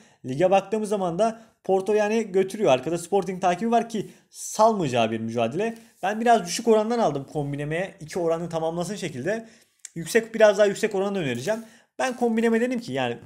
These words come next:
bir yirmi altıdan bir arayayım dedim. Çünkü ev sahibinde çok fazla eksik var. İlk yarıda ikiyi, Porto'yu bir zaten bir aldım. Onu kombineme koydum.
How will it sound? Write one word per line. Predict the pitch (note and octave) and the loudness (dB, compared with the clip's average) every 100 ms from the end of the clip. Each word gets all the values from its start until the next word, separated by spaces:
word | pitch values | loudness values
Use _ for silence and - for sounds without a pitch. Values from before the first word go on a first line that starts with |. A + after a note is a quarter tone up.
| - | -20
bir | - A#3+ | -14 -4
yirmi | A3+ F#3 D#3 | -2 2 2
altıdan | C#3+ - A3 G#3 | 2 2 0 4
bir | F3+ | 4
arayayım | G3 G3 | 4 0
dedim. | C#3+ D3 G3 _ - _ _ _ | -2 -6 -12 _ -20 _ _ _
Çünkü | F3+ D#3+ | -6 0
ev | D#3+ | 0
sahibinde | F#3 F3 F#3 F3+ | 4 4 2 -2
çok | G3+ F#3+ | -2 0
fazla | C3+ A#2+ | 0 0
eksik | A2 A2+ - | -4 -8 -2
var. | G3 - - - _ - | -2 -2 -16 -20 _ -10
İlk | A#3+ A#3 | -2 2
yarıda | G#3 F#3 | 2 0
ikiyi, | F#3+ F#3+ G#3 | -2 -6 -4
Porto'yu | G#3 G#3 D#3 E3+ | 0 0 2 0
bir | F3 | 2
zaten | D3+ A#2+ G3 F#3+ | 2 2 0 4
bir | |
aldım. | D3 B2 A2+ G#2 - _ _ - | 4 4 0 -10 -20 _ _ -10
Onu | F#3 F#3+ | -6 -2
kombineme | G#3 F#3 D3+ F3 G3 | -2 -2 -2 -4 -4
koydum. | D#3+ B2 G2+ | -2 -2 -4